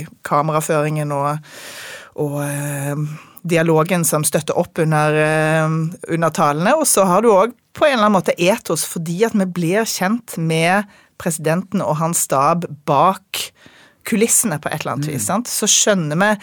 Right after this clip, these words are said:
Speaker 1: vi skjønner motivasjonen til de beslutningene som blir tatt, litt som du var inne på, Sigrid, med, med at det gjør vondt for han å drepe, sant? Og det er noe helt annet enn når vi ser på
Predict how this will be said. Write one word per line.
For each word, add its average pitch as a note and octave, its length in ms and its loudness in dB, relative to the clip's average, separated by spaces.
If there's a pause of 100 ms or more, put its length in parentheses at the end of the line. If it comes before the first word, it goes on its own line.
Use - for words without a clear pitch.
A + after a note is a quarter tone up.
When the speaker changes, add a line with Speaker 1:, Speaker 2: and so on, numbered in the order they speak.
(140)
Speaker 1:
vi - 80 -6
skjønner G3 400 2
motivasjonen G#3+ 960 0
til D#3+ 320 -4
de D3+ 80 -2
beslutningene E3 560 -4
som C#3 140 -14
blir A#2 100 -6
tatt, D3+ 240 -6
litt F3 160 -6
som F3 100 -4
du D#3+ 140 -2
var D#3 80 2
inne C#3+ 240 -6
på, E3+ 80 -4
Sigrid, - 320 -8
med, D3 160 -8 (480)
med D#3 240 0 (400)
at D3+ 160 -4
det E3+ 80 2
gjør D3+ 140 0
vondt D#3 180 -4
for E3 160 -4
han D3 160 -4
å B2+ 80 -8
drepe, - 340 -8
sant? - 280 -12 (500)
Og F3 80 0
det F#3+ 160 4
er G#3 80 4
noe G#3+ 160 4
helt F3+ 340 0
annet D#3 460 2
enn D#3 80 0
når D#3 140 0
vi D3+ 100 -4
ser C#3+ 240 -2
på C#3 140 -2